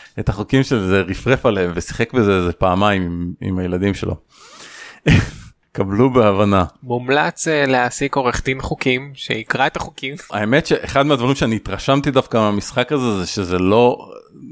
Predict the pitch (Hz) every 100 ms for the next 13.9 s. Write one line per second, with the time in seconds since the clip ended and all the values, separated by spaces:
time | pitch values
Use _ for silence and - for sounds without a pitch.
0 | - 113 110 107 123 123 101 98 - 110
1 | 95 87 - 92 101 95 92 - - -
2 | 104 - 170 175 131 113 104 123 156 -
3 | 120 101 101 139 139 123 127 101 107 117
4 | - 117 127 120 113 127 110 104 - 123
5 | 120 113 92 101 131 131 - - - 107
6 | 123 110 127 117 107 139 131 127 123 127
7 | 127 123 123 - - - _ _ - 104
8 | 95 90 - 92 117 - 123 117 123 107
9 | 104 - 101 101 110 101 101 - - _
10 | 95 104 104 123 110 - 143 127 - 135
11 | 113 101 127 120 113 104 95 - 104 127
12 | 135 123 95 101 117 165 113 101 98 -
13 | - 107 - 107 127 117 104 95 92